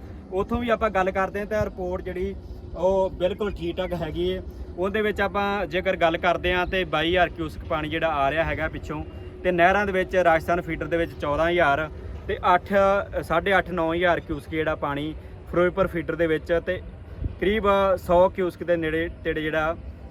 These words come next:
ਆਪਣਾ ਜਿਹੜੀ ਨਹਿਰ ਹੈਗੀ, ਮਾਹੂ ਕਨਾਲ ਨਹਿਰ ਹੈਗੀ, ਉਹਦੇ ਵਿੱਚ ਛੱਡਿਆ ਜਾ ਰਿਹਾ। ਤੇ ਜੇਕਰ ਆਪਾਂ ਗੱਲ ਕਰ ਲੈਂਦੇ ਉੱਪਰੋਂ ਡੈਮਾਂ ਦੀ, ਤੇ ਡੈਮਾਂ ਦੇ ਵਿੱਚ ਵੀ ਕੋਈ,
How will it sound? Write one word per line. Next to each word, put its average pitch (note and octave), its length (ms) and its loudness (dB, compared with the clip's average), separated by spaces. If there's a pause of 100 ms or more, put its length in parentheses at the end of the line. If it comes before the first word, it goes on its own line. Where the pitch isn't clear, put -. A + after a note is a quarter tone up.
(160)
ਆਪਣਾ D#3 520 0 (880)
ਜਿਹੜੀ F3 180 2
ਨਹਿਰ F3 260 6
ਹੈਗੀ, E3 240 4
ਮਾਹੂ D#3 200 0
ਕਨਾਲ D3 320 -2
ਨਹਿਰ D3 180 -2
ਹੈਗੀ, C3+ 220 -4
ਉਹਦੇ D#3 180 -4
ਵਿੱਚ C#3+ 160 -4
ਛੱਡਿਆ B2+ 260 -4
ਜਾ A#2 200 -4
ਰਿਹਾ। A2 140 -6 (360)
ਤੇ F3+ 100 -2
ਜੇਕਰ G#3+ 300 6
ਆਪਾਂ A3 500 4
ਗੱਲ E3+ 280 6
ਕਰ F#3+ 220 4
ਲੈਂਦੇ G3+ 260 0
ਉੱਪਰੋਂ F#3 280 0
ਡੈਮਾਂ D#3+ 360 4
ਦੀ, F#3 100 2
ਤੇ F#3+ 120 -2
ਡੈਮਾਂ E3 360 2
ਦੇ F#3+ 80 0
ਵਿੱਚ F3 220 0
ਵੀ F#3 260 2 (340)
ਕੋਈ, G3 340 2